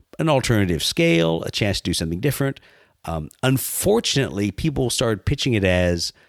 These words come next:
you know, a, a, you know, an entry drug, an entry-level way into the hobby. Um, but it really wasn't, 'cause it pigeonholed you <laughs> down a road that you didn't have any other airplanes available.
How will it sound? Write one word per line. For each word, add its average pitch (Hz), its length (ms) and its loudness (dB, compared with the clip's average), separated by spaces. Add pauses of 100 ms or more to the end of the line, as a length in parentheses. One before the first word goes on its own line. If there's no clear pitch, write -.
(280)
you 117 80 0
know, 92 240 4
a, 85 120 -2 (140)
a, - 180 -20 (260)
you 117 180 -4
know, 95 160 2
an 85 80 0
entry 113 320 4
drug, 78 420 -2
an 82 160 -4
entry-level 104 640 2
way 98 300 2
into 92 160 0
the 80 80 0
hobby. 87 480 -2 (300)
Um, 92 360 -2 (320)
but 135 140 2
it 131 160 -4 (260)
really 170 460 0 (180)
wasn't, 101 600 -2
'cause 98 180 -8
it 101 140 -10 (320)
pigeonholed 120 600 2
you 110 80 0
<laughs> 107 120 4
down 170 140 2
a 131 60 2
road 147 360 0
that 120 200 -2
you 110 140 -2 (420)
didn't 156 180 2
have 135 180 4
any 123 140 4
other 110 140 4
airplanes 113 460 2
available. 78 520 -8